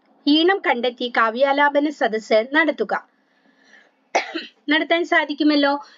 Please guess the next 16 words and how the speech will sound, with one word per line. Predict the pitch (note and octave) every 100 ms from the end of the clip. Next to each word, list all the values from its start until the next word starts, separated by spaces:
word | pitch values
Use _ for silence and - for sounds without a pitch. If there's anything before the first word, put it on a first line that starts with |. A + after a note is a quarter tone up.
| -
നിങ്ങൾ | D#4 D4+
ക്ലാസ്സിലെ | D4 C4 A#3+ A#3+ B3+ F4+ _ _
ഫ്രണ്ട്സ് | D#4 C#4 C#4+
എല്ലാവരും | C#4+ C4+ B3 B3+
കൂടി | B3 A#3+
ചേർന്ന് | A#3 A#3+ A3+ B3+ F#4+ - C#4+
ഈ | D4+
കവിതകളെല്ലാം | C#4+ A#3+ A#3+ B3+ B3 A3+ A#3 B3
ഒന്ന് | B3 A3+ A#3 A3
ആലപിക്കൂ. | G#3 G3+ A3 G#3+ A#3+
പല | A#3 G#3+
പല | A3+ A3+
ഈണത്തിലും | B3 G#3+ G#3 A3 A3+
താളത്തിലും | A3+ G#3+ G#3 G3+ G#3+ A3 - _ -
നല്ല | D#4+ F4+
രസമായിരിക്കും. | C#4 - A3+ G#3+ G3 F#3+ F#3